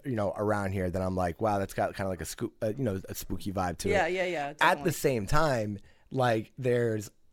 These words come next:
Speaker 1: a hipness and a coolness to it, and, like, as a person that's been a part of putting a lot of new carpet down, a lot of new paint and all that other
Speaker 2: Right.
Speaker 1: stuff, it's like, it's like, it's fun for me in a lot of ways, but there's also, like,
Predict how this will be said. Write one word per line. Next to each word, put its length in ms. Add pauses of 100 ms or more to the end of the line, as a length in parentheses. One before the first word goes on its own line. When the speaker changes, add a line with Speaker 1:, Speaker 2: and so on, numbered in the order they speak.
Speaker 1:
a 60
hipness 360
and 80
a 60
coolness 400
to 180
it, 200
and, 200
like, 280
as 320
a 40
person 400
that's 240
been 180
a 60
part 260
of 100
putting 180
a 60
lot 160
of 60
new 120
carpet 300
down, 180
a 40
lot 120
of 60
new 80
paint 240
and 80
all 100
that 60
other 100
Speaker 2:
Right. 160
Speaker 1:
stuff, 140 (340)
it's 180
like, 400
it's 220
like, 380
it's 160
fun 240
for 120
me 200
in 60
a 20
lot 180
of 60
ways, 260
but 180
there's 180
also, 360
like, 340